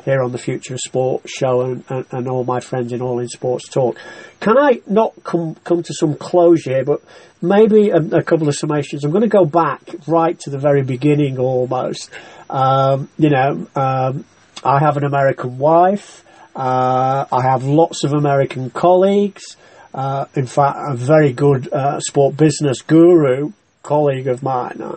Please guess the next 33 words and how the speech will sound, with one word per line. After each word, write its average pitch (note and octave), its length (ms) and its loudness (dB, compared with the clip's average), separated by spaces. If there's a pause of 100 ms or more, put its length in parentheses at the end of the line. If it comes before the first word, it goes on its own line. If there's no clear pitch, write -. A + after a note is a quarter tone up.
(120)
uh, - 320 -8
and B2 240 -10
more C3 260 -2
acquaintance B2+ 580 -8
than B2+ 120 -12
a - 20 -14
colleague, C3 300 -6
Stefan C3+ 380 -4
Stimansky, C#3+ 720 -4 (380)
uh, C#3 240 -8 (100)
is, C#3+ 200 -2
is C#3 140 -2
the B2+ 100 -8
current C3+ 360 -4
prof D3+ 360 0
at C3+ 120 0
the C3 80 -4
University C3 600 -2
of B2+ 100 -2
Michigan. C3 720 -2 (400)
Uh, C3 320 -8
I B2+ 120 -2
know C#3+ 200 2
about C3+ 320 0
the C#3 80 -4
rivalry C3+ 840 -2
in, C3+ 140 -12
be-, C3+ 340 -8
between C3 600 -8
Michigan B2+ 400 -8
and B2 140 -4
Ohio B2 460 -4
State, - 760 -2